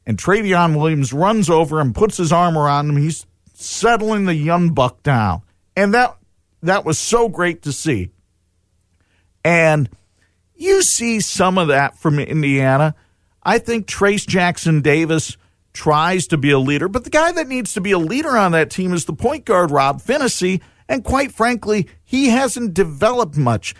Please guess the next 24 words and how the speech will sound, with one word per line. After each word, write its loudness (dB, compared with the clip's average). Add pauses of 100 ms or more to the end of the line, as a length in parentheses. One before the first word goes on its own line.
(160)
And 0
that's 2
my 2
biggest 0
argument 2
against -4
Archie 0
Miller. 2 (240)
He 0
doesn't -2
develop 0
his 0
players. 0 (260)
They're 2
the 0
same 0 (240)
when 2
they 4
hit -2 (920)
I 2
U 2
as 0
a 4
freshman 0